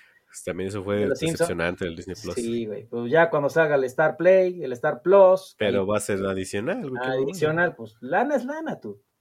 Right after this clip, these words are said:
Speaker 1: Pues
Speaker 2: Yo
Speaker 1: sí.
Speaker 2: creo que si tú también fueras dueño, también lo harías, güey.
Speaker 1: No, yo le regalaría a todos. Nada más denme pa' comer e
Speaker 2: Mm.
Speaker 1: internet.
Speaker 2: <laughs>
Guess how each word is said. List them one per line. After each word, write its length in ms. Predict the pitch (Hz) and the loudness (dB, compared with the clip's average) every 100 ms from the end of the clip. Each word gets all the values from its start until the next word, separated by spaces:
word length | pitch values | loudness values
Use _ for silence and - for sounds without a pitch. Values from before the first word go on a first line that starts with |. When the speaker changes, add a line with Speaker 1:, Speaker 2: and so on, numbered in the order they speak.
| - | -18
Speaker 1:
Pues 200 | 92 - | -14 -6
Speaker 2:
Yo 80 | |
Speaker 1:
sí. 20 | 170 | 0
Speaker 2:
creo 120 | 220 | 0
que 100 | 202 | 0
si 100 | 165 | -2
tú 80 | 175 | 0
también 240 | 190 190 | 2 2
fueras 260 | 175 185 170 | 2 4 4
dueño, 380 | 160 175 170 175 | 2 0 0 -4
también 240 | - 113 131 | -6 -6 -6
lo 80 | 135 | -6
harías, 260 | 214 156 | -8 -12
güey. 140 | 107 110 _ _ _ _ 120 | -14 _ _ _ _ _ -14
Speaker 1:
No, 220 | 120 104 _ | -12 -14 _
yo 80 | - | -14
le 160 | 120 117 | -8 -6
regalaría 480 | 98 90 82 85 - | -4 -6 -6 -8 -12
a 60 | _ | _
todos. 340 | - - - - _ - | -18 -18 -18 -20 _ -18
Nada 120 | 92 | -10
más 200 | 95 98 | -8 -6
denme 200 | 101 101 | -8 -8
pa' 140 | 101 | -10
comer 340 | 85 90 104 - _ _ _ _ | -12 -10 -10 -12 _ _ _ _
e 40 | 117 | -10
Speaker 2:
Mm. 100 | 117 | -6
Speaker 1:
internet. 600 | 113 104 85 98 - - - | -6 -4 -6 -6 -10 -12 -18
Speaker 2:
<laughs> 600 | - - 131 - 98 90 | -16 -10 -10 -10 -14 -14